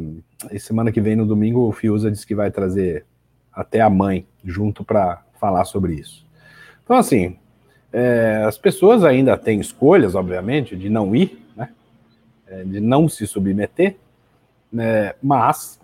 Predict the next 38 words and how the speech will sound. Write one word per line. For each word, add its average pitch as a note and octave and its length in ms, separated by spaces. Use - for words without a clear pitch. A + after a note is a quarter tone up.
essas C3 300
escolhas C#3+ 500
estão D#3+ 400
diminuindo. D3+ 680
Daqui - 160
a A2 40
pouco A2+ 520
tem A#2+ 220
aí A2+ 220
os A#2 140
passaportes, A#2 560
daqui C#3+ 160
a F#3+ 40
pouco A#3+ 180
não, F#2+ 120
já A#2+ 100
está A#2 300
sendo G2+ 240
implantados F#2+ 460
os - 60
passaportes - 720
aí, C3 260
sanitários, E3 800
e C3+ 120
as C3+ 100
pessoas D3+ 380
vão E3+ 160
acabar C3+ 500
sendo A2+ 380
obrigadas, A2+ 800
é, A2 260
não C3+ 380
por A2+ 140
uma A2 140
imposição G2 580
estatal F2+ 680
direta, G2+ 680
né, A#2+ 160